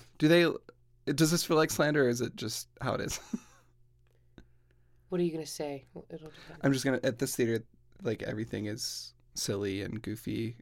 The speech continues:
Speaker 1: so they don't, nothing's refined.
Speaker 2: Yeah, but they're,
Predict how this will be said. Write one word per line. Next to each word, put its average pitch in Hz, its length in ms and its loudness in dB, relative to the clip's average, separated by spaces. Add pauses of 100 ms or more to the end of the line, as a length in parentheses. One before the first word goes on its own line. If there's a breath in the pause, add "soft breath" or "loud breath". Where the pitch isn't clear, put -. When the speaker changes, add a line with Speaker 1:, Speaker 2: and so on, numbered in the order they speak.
(120)
Speaker 1:
so - 200 -2
they 107 180 -2 (100)
don't, - 340 -8
nothing's 107 380 -4
refined. - 460 -8 (280 loud breath)
Speaker 2:
Yeah, 202 280 8
but 185 260 0
they're, 220 160 6